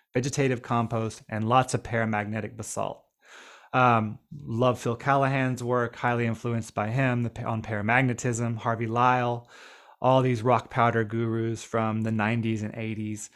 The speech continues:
um, and that came through the biodynamics community and whatnot. And, um, long story short, I spent several years just building that soil up while I researched the antennas.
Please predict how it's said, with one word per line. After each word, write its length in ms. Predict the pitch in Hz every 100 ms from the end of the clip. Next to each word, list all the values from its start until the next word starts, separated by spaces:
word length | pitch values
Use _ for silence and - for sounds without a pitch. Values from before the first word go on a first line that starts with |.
| - - - 123
um, 500 | 127 117 107 107 104
and 140 | 123 113 -
that 240 | 117 -
came 240 | 123 123
through 80 | 120
the 100 | 117
biodynamics 640 | 104 113 117 107 104 107 104
community 440 | - 110 104 104
and 100 | 107
whatnot. 460 | 104 113 107 107 - _ - - - -
And, 260 | 131 127
um, 480 | 123 120 113 107 107 - _ _ _ - - _ _ _ _ _
long 200 | 143 156
story 240 | 156 151 131
short, 340 | - 131 127
I 160 | 123 120
spent 400 | 113 - 135 -
several 300 | - 139 135
years 320 | 127 123 117
just 260 | 127 120 107
building 280 | 127 120
that 180 | 117 113
soil 340 | - 113 104 104
up 160 | - -
while 160 | 123
I 60 | 117
researched 540 | 110 113 - 113 -
the 120 | 117
antennas. 600 | 107 104 110 98 98 -